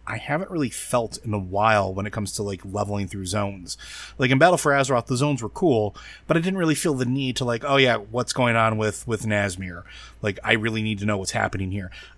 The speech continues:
I didn't, like, I got through it, the story was great, but I didn't feel the need to dive deep. With Maldraxxus, it's like, "No, I wanna,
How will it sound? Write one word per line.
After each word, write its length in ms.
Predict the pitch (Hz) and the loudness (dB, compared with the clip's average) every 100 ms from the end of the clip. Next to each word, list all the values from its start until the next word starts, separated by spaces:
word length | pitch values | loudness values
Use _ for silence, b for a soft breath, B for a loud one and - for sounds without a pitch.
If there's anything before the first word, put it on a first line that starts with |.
| - | -10
I 60 | |
didn't, 240 | - 127 - - | -6 -6 -8 -14
like, 320 | 147 143 127 113 | -12 -4 -2 0
I 80 | |
got 240 | 110 123 - | 2 2 2
through 160 | 143 | -2
it, 60 | 143 | -2
the 60 | 120 | -2
story 240 | - 113 | -2 -2
was 140 | 101 | -4
great, 380 | - 156 143 127 | 2 6 6 4
but 160 | 117 110 - - | -2 -6 -6 -6
I 80 | |
didn't 220 | 110 123 107 | -4 -6 -6
feel 180 | - | -4
the 100 | 120 | -2
need 160 | 110 107 | -2 -4
to 60 | 98 | -4
dive 200 | 98 92 | -4 -4
deep. 240 | 139 - | -6 -6
With 180 | 104 - | -10 -8
Maldraxxus, 640 | 101 92 123 208 - 127 120 | -8 -2 2 2 2 -2 -2
it's 120 | - | 0
like, 200 | 117 - b b b b - | 0 -2 b b b b -4
"No, 260 | 104 151 131 | 4 4 4
I 80 | |
wanna, 440 | 156 175 107 92 | 4 2 2 -2